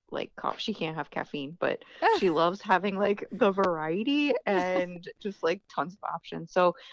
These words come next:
Speaker 1: I've tried a lot of, like, good flavors. We should find one for you 'cause I feel like that'd be a fun experience for you to shop around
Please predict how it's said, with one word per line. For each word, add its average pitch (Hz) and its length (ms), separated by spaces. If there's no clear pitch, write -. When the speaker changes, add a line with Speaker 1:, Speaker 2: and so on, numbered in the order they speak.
Speaker 1:
I've 247 120
tried 381 220
a 294 60
lot 185 200
of, 208 100
like, 180 160
good 180 180
flavors. 165 540
We 196 80
should 214 220
find 190 180
one 160 160
for - 160
you 156 220
'cause - 180
I 170 80
feel 165 160
like 180 140
that'd 160 160
be 151 100
a 151 60
fun 139 200
experience 131 720
for - 80
you 143 120
to 143 40
shop - 300
around 170 380